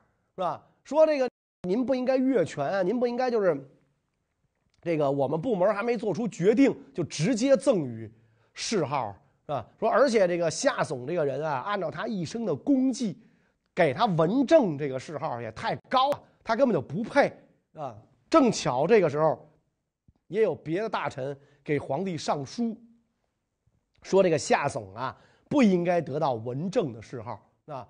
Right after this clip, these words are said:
皇帝立刻就接受了大臣们的建议啊，“哎呀，这，这个，那是朕，朕之过也，是吧？我不应该干涉这个底下部门的这个权力，不应该把这个，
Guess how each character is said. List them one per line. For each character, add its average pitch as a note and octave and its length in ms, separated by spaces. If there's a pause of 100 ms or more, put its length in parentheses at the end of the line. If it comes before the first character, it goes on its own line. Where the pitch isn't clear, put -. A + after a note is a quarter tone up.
(140)
皇 F3+ 240
帝 B3+ 120
立 A3+ 200
刻 B3 280 (280)
就 D3+ 240 (100)
接 F#3+ 240
受 E3 180
了 C3+ 60
大 D#3+ 180
臣 C3+ 120
们 C3 40
的 C3+ 80
建 C3 240
议 B2+ 80 (200)
啊 C3+ 180
，“哎 C3 80
呀， B2+ 100
这， C3+ 120
这 C3+ 140
个， A#2 120 (160)
那 D#3 100
是 C3 140
朕， C#3+ 260 (600)
朕 G3 240
之 F3+ 160
过 E3 260
也， A#2 200 (260)
是 D#3+ 60
吧？ D#3 180 (100)
我 C3+ 140
不 G#3 120
应 F#3+ 140
该 F#3 160
干 G3 300
涉 E3 200
这 C3 80
个 B2+ 120
底 A#2 240
下 C#3 220
部 E3 260
门 C3 240
的 F3 100
这 C#3 140
个 A#2 100
权 A#2+ 340
力， D#3 160 (500)
不 G3 100
应 E3 120
该 F3+ 120
把 A#2 280
这 B2+ 100
个， A#2+ 240